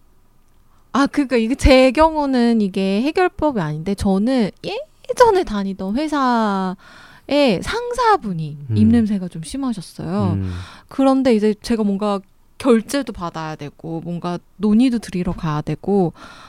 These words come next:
Speaker 1: 하니까 가-, 너무 가기 싫은 거예요. 왜냐면
Speaker 2: 음.
Speaker 1: 그분의 그 데스크에 가는, 가면은 한 두세 발자국 전서부터 냄새가 나요. 그냥 모두가 다 알았는데
Speaker 2: 와우, 대단하네요.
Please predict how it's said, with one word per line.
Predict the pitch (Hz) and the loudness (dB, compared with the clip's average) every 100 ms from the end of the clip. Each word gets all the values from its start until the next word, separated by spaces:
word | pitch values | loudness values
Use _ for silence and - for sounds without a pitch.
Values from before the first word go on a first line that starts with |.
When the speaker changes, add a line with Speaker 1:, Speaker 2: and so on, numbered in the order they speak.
| - | -20
Speaker 1:
하니까 | - 359 240 | -16 -14 -12
가-, | - 220 214 | -6 -2 4
너무 | 208 254 311 | 6 6 6
가기 | - 196 196 | -2 -6 -6
싫은 | 294 | -6
거예요. | 233 202 | -4 -2
왜냐면 | 240 330 370 | 0 0 -2
Speaker 2:
음. | 311 | -4
Speaker 1:
그분의 | - 277 320 359 359 | -4 -4 -4 -4 -4
그 | - 247 | -6 -4
데스크에 | 254 226 - - 339 330 320 320 311 - - - - 330 330 | -2 -4 -6 -6 -4 -4 -4 -6 -8 -16 -20 -20 -4 -2 -2
가는, | - 240 220 247 302 302 277 - _ - 330 311 - | -2 0 0 0 -4 -6 -10 -18 _ -4 -2 -2 -4
가면은 | - 247 262 302 302 330 320 - _ - | 0 2 2 -6 -6 -6 -8 -16 _ -20
한 | - 349 | -8 -8
두세 | - 285 311 440 | -4 -2 2 4
발자국 | 440 415 392 320 | 2 0 -4 -4
전서부터 | 294 240 339 381 - | -6 -6 -6 -12 -12
냄새가 | 214 190 190 226 214 | -8 -6 -6 -6 -8
나요. | 151 151 143 - _ _ _ | -8 -12 -14 -20 _ _ _
그냥 | 285 220 | -4 0
모두가 | 233 330 440 415 | 4 4 2 -4
다 | - 185 160 | -4 -8 -8
알았는데 | 185 185 165 160 240 196 | -8 -10 -12 -8 -6 -6
Speaker 2:
와우, | 147 - | -8 -18
대단하네요. | - 92 92 95 90 | -18 -12 -10 -10 -12